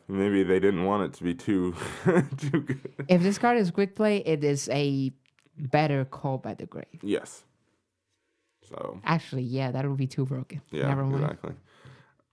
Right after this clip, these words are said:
Speaker 1: All right, let's move on to
Speaker 2: Yep, your card. Your,
Speaker 1: anime
Speaker 2: your
Speaker 1: card
Speaker 2: anime
Speaker 1: of the
Speaker 2: card.
Speaker 1: week. <laughs> All right, we have Burial from a Different Dimension.
Speaker 2: Not, not the,
Speaker 1: Not
Speaker 2: not
Speaker 1: that
Speaker 2: the,
Speaker 1: one. It's
Speaker 2: yeah.
Speaker 1: another one. <laughs> Uh, it's a quick play spell.
Speaker 2: Mm-hmm.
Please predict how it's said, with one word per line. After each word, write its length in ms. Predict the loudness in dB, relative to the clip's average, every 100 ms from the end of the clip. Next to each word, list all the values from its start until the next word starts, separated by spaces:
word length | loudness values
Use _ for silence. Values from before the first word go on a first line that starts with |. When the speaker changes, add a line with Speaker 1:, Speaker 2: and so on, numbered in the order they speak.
| _
Speaker 1:
All 140 | -10 -4
right, 260 | -4 -4 -2
let's 280 | 2 2 2
move 260 | 0 2 2
on 360 | 2 0 -2 -8
to 440 | -2 2 2 0 -4 -16 -20 _ _ _
Speaker 2:
Yep, 240 | -6 -6 -4
your 260 | -2 -2
card. 380 | -2 -6 -6 -2
Your, 80 | 0
Speaker 1:
anime 120 | 4
Speaker 2:
your 120 | 4
Speaker 1:
card 120 | 6 4
Speaker 2:
anime 160 | 4 2
Speaker 1:
of 60 |
the 60 | 2
Speaker 2:
card. 60 | 0
Speaker 1:
week. 200 | 0 -4
<laughs> 680 | -8 -8 -20 -20 -20 -18 -4
All 80 | -2
right, 160 | -2 -2
we 140 | -2 0
have 360 | 2 2 -2 -8
Burial 560 | 0 2 4 4 4 2
from 200 | 0 -2
a 60 |
Different 360 | -2 -2 -2 -2
Dimension. 540 | -2 -2 -4 -10 -14 -8
Speaker 2:
Not, 240 | -4 -2 0
not 240 | -2 0
the, 200 | -2 -4 -4
Speaker 1:
Not 240 | 2 4 4
Speaker 2:
not 80 |
Speaker 1:
that 100 | 4
Speaker 2:
the, 60 | 4
Speaker 1:
one. 280 | 2 -2 -2
It's 180 | -2 0
Speaker 2:
yeah. 60 | 4
Speaker 1:
another 280 | 4 4
one. 300 | 0 -2 -2 0
<laughs> 420 | 0 0 -2 -4 -4 -12 -12 -2
Uh, 300 | 0 2 2 0
it's 220 | -2 2
a 220 | 4 2
quick 340 | 0 -2 0
play 220 | 0 0 0
spell. 520 | 0 2 4 2 -2
Speaker 2:
Mm-hmm. 100 | -16